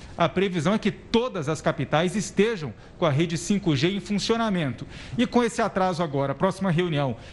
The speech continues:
deve ser no dia trinta de setembro, esse edital só seria lançado, na melhor das hipóteses, em novembro.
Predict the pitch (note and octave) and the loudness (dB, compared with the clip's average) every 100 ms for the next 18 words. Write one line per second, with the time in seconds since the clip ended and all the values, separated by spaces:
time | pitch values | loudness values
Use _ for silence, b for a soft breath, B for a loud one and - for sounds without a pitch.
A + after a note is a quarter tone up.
0 | B D3+ F3 - F3+ D3+ E3 E3 - A3 | B 2 2 2 2 2 2 0 -2 0
1 | C4 A3 D#3+ C#3 B2+ C3+ - G#3+ F3+ A2+ | 0 0 -2 -2 -2 -2 2 0 2 -4
2 | G#2+ B B B B F#3 F#3+ A#3+ G#3+ A3 | -6 B B B B 2 2 2 0 2
3 | A#3+ A#3 A#3+ - A#3 A3+ G#3+ F3 - A3 | 2 0 -2 -2 -2 -2 -2 -2 0 -2
4 | G#3+ A3 A3+ A#3 A3 G#3 A#3 B3 A3+ A#3+ | -2 -2 0 0 0 0 0 0 -2 -2
5 | G3 E3 F#3+ G#3 G#3 G#3 F#3 - B B | -4 -2 -2 -2 -2 -4 -4 -6 B B
6 | B A3 A3 G#3+ B3 E3 D3+ D#3 B2+ A2 | B 2 4 4 2 0 -2 0 -2 -4